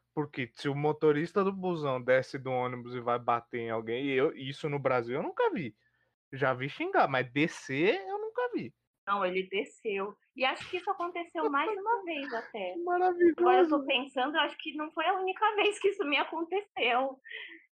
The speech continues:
Speaker 2: É, e olha que eu fiquei sete meses. Mas uma coisa que é interessante
Speaker 1: O cara não brinca em serviço, não, velho.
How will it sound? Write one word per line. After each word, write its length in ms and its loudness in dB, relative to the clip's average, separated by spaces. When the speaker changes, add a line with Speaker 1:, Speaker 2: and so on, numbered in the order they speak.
Speaker 2:
É, 340 0
e 60 4
olha 200 2
que 60 -12
eu 60 -12
fiquei 220 -10
sete 380 -6
meses. 440 -10
Mas 200 -2
uma 240 -2
coisa 340 -8
que 460 -10
é 80 0
interessante 560 -8
Speaker 1:
O 20 -10
cara 200 -2
não 160 -2
brinca 260 -2
em 20 -2
serviço, 600 -2
não, 300 -4
velho. 160 -4